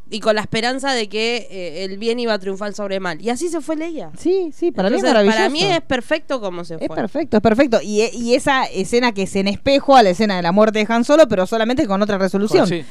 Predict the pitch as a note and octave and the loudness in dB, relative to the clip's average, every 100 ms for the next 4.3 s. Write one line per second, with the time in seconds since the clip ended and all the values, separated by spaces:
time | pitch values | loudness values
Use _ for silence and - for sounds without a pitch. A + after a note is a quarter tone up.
0 | - F#3+ G3 G#3 D4+ A#3+ E3+ G3 - C4 | -8 -2 4 4 6 4 0 -4 2 4
1 | C#4 A3 A3 A3+ A3 D4+ D#4+ G#3+ G3 G3 | 6 4 4 2 2 2 2 0 -2 -4
2 | G#3 G#3 G3+ G3+ A3+ A3+ A#3+ C4+ G4+ G4 | -2 0 2 4 2 2 0 0 0 0
3 | - C#4 E3+ F3 A3 F#3 D3+ - C#3+ C#3 | 0 0 2 0 0 0 -4 -6 -8 -10
4 | - G#3 | -4 -2